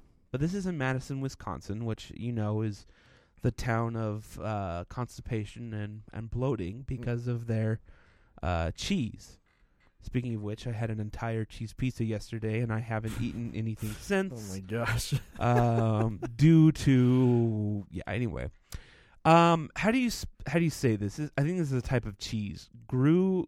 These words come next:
Speaker 1: Gruyere. G R U Y E R E. Gruyere? Gruyere?
Speaker 2: Gru-, Gruyere. Gruyere.
Speaker 1: Sure.
Speaker 2: Gru-, Gruyere.
Speaker 1: So this cheese from Switzerland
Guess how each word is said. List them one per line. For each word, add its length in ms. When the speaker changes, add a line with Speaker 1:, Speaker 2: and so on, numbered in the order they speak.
Speaker 1:
Gruyere. 880
G 240
R 160
U 440
Y 440
E 240
R 260
E. 420
Gruyere? 540
Gruyere? 320
Speaker 2:
Gru-, 280
Gruyere. 600
Gruyere. 600
Speaker 1:
Sure. 260
Speaker 2:
Gru-, 220
Gruyere. 800
Speaker 1:
So 320
this 300
cheese 600
from 300
Switzerland 840